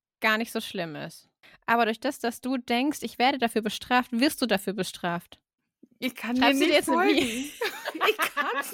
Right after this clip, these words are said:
Speaker 2: nicht. Ich versteh's nicht. Wirklich nicht.
Speaker 1: <laughs>
Speaker 2: Scheiße.
Speaker 1: Hast du dir gerade eine Meme-Idee aufgeschrieben? <laughs>
Speaker 2: Nein. <laughs> Ich versuche grad ganz angestrengt und konzentriert,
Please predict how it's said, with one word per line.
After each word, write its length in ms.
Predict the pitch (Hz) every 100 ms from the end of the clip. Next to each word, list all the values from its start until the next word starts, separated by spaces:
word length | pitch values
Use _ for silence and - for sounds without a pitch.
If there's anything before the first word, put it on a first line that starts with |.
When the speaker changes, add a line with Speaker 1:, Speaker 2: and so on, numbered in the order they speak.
| 415
Speaker 2:
nicht. 320 | 480 - - -
Ich 220 | 330 -
versteh's 580 | 370 349 - 320 427 -
nicht. 340 | 285 269 330 - -
Wirklich 340 | 302 302 285
nicht. 320 | 285 330 - 784 - 440 - _
Speaker 1:
<laughs> 280 | - 381 -
Speaker 2:
Scheiße. 520 | - 427 392 415 392 370
Speaker 1:
Hast 380 | - _ _
du 60 | 339
dir 140 | 320
gerade 240 | 320 262 277
eine 120 | 262
Meme-Idee 680 | 233 214 254 285 339 320 285
aufgeschrieben? 840 | 311 381 381 - 392 - 359 370 427
<laughs> 1200 | - - 719 698 - - _ _ 370 _ _ 349
Speaker 2:
Nein. 560 | 311 254 330 440 - _ _ _ _ - - -
<laughs> 300 | 370 415 - _ 622 807 _ _ _ _ - 807 571 - 494 - 453 - - - -
Ich 180 | 302
versuche 380 | - 247 262 254
grad 260 | 254 262 -
ganz 260 | 247 285
angestrengt 600 | - 226 294 311 - 269
und 100 | 247
konzentriert, 760 | 240 240 233 220 - 254 277